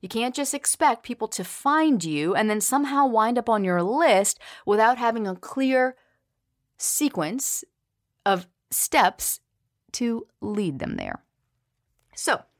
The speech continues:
four elements to a very ultra simple list building funnel. Number one, you're gonna need an irresistible lead magnet. This is usually a free something, a free offer, a free P D F,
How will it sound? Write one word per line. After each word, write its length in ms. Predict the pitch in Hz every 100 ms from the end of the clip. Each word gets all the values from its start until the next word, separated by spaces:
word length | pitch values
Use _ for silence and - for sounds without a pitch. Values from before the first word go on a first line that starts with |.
| _ _
four 300 | - 311 311
elements 540 | 202 202 196 202 - - _ -
to 320 | 170 151 151 _ _ _ -
a 120 | 156
very 440 | 156 220 226 254
ultra 300 | - 214 220
simple 540 | 208 175 156 160 160 - _ _ _ _ -
list 380 | 151 170 - -
building 300 | 156 156 156
funnel. 340 | - 143 135
Number 320 | 156 190 214
one, 480 | 202 165 165 135 - - - - -
you're 120 | 190
gonna 180 | 196 262
need 180 | 254 233
an 140 | 175 -
irresistible 880 | 202 214 226 233 220 180 - 175 170
lead 340 | 160 160 156
magnet. 460 | 151 151 143 127 131
This 160 | 151 -
is 160 | 156
usually 380 | 170 160 160 151
a 80 | 139
free 640 | - - - 247 254 269
something, 800 | 254 - - 196 180 - - - - _ _
a 100 | 175
free 520 | 151 - 175 156 143 - _
offer, 560 | 120 175 - 269 247 247
a 120 | - 160
free 340 | - 180 160
P 300 | - - 156
D 240 | 147 147 -
F, 340 | 226 226 220